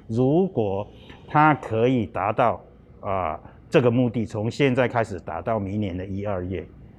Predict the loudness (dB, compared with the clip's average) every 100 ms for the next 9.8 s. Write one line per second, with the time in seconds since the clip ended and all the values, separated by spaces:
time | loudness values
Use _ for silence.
0 | -20 -18 -2 -2 -2 -2 -2 -2 -4 -2
1 | -2 -4 -8 -6 -4 -4 -4 -6 -8 -8
2 | -10 -8 -6 -4 0 0 0 -2 -4 -6
3 | -20 -2 0 2 0 -2 0 0 -2 -4
4 | -8 -6 -6 -6 -2 -2 -2 2 4 4
5 | 2 -2 -20 -20 -20 -18 -2 2 2 0
6 | -4 0 0 2 2 0 0 -2 -4 -8
7 | -8 -10 -10 -10 -14 -18 -4 -4 0 -2
8 | -2 -4 -6 -6 -6 0 2 2 0 -6
9 | -10 -20 -20 -18 0 2 2